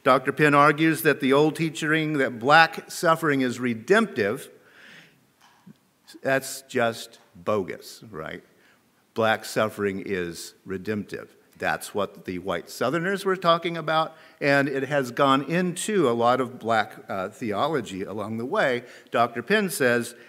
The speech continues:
"Absolutely no way is that true. Forget about it. It's just human beings making really bad human choices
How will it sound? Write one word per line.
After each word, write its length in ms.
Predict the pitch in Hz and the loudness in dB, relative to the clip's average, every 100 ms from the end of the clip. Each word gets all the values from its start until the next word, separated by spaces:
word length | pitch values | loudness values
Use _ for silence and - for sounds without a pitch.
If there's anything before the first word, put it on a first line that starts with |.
| - - | -20 -2
"Absolutely 1080 | 151 151 151 - 151 127 131 127 123 123 117 - - | 2 2 2 -2 -2 2 2 0 -4 -4 -6 -12 -10
no 220 | 113 117 110 | -2 0 0
way 540 | 113 127 104 87 82 - 101 | 2 4 4 0 -6 -10 -6
is 280 | 104 98 - | -4 -6 -6
that 420 | 92 98 - - | -4 -4 -6 -8
true. 460 | - 190 110 92 | 0 2 2 -2
Forget 440 | - - 107 123 170 | -6 -12 -4 -2 -2
about 380 | 131 87 80 90 | -2 -2 -2 -4
it. 120 | - - _ _ _ | -10 -16 _ _ _
It's 240 | 107 107 - | -8 -8 0
just 400 | 131 131 131 - | 2 2 -2 -4
human 360 | 131 139 160 | -2 0 -2
beings 560 | 156 165 117 104 101 - | 0 0 0 -4 -8 -6
making 520 | 113 117 107 98 98 - | -4 -4 -6 -10 -12 -12
really 460 | 110 120 113 107 101 | -6 -4 -2 -2 -4
bad 540 | 123 110 98 87 87 _ _ | -2 0 0 -4 -8 _ _
human 440 | 139 101 87 82 - | -6 -6 -6 -10 -10
choices 680 | 139 120 113 - 73 - | -2 -2 -2 -6 -14 -14